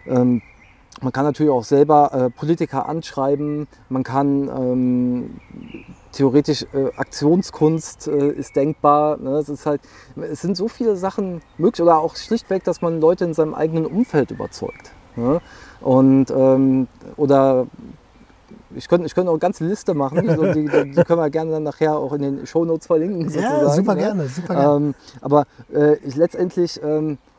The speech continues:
Speaker 1: gemeinsam tritt man immer stärker auf, ne? Das ist halt, äh, man kann, wenn man beispielsweise eine Gruppe gründet, das muss noch nicht mal ein eingetragener Verein sein, ne? Ähm, dann, äh, dann hat das gleich ein ganz anderes Sta-, äh, Standing, dann weiß man,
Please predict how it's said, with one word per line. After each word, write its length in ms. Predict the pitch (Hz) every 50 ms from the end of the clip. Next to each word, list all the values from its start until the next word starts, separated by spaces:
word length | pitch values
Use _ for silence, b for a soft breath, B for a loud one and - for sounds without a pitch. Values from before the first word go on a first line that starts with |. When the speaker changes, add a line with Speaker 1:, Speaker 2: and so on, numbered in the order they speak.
| _ _ _
Speaker 1:
gemeinsam 540 | - 143 139 143 151 202 240 - 165 135 135
tritt 180 | - - -
man 120 | - 156 151
immer 200 | 147 156 147 143
stärker 440 | - - 131 120 120 - - 117 92
auf, 320 | 98 101 101 - - - _ _ _ -
ne? 300 | 127 120 120 131 156 165
Das 200 | - 165 156 -
ist 200 | - 165 156 -
halt, 260 | - 160 156 160 156 -
äh, 420 | 143 147 147 147 147 147 147 127 110
man 160 | 147 147 151
kann, 300 | - 160 165 160 117 143
wenn 80 | 147 147
man 280 | 147 147 147 151 143 127
beispielsweise 460 | - 151 147 - - 160 160 143 139
eine 80 | 147
Gruppe 260 | - - 220 - - 214
gründet, 320 | - - 202 214 208 185
das 140 | 170 151 -
muss 160 | 208 220 -
noch 80 | 220 180
nicht 160 | 185 - -
mal 60 | 156 127
ein 60 | 101
eingetragener 440 | 120 139 160 - - 147 147 135 123
Verein 400 | - 120 - - 147 190 226 202
sein, 360 | 131 104 92 95 - - 95 - -
ne? 240 | 107 117 127 160 180 - B B B B B B B B
Ähm, 460 | 135 131 139 143 139 143 143 139 139 - - _
dann, 500 | - 139 135 139 139 139 143 139 139 139
äh, 360 | - 151 147 143 143 143 143 131
dann 180 | - 139 139 131
hat 120 | 135 -
das 140 | 170 151 -
gleich 260 | - 151 151 156 -
ein 60 | 165
ganz 200 | 143 151 160 -
anderes 280 | 139 160 156 147 147 -
Sta-, 120 | - 151
äh, 460 | 156 180 196 - - - 139 135 131 - -
Standing, 520 | - - - 156 160 196 180 151 143 147
dann 160 | 156 147 139
weiß 240 | 127 127 151 165 -
man, 200 | 160 151 151 151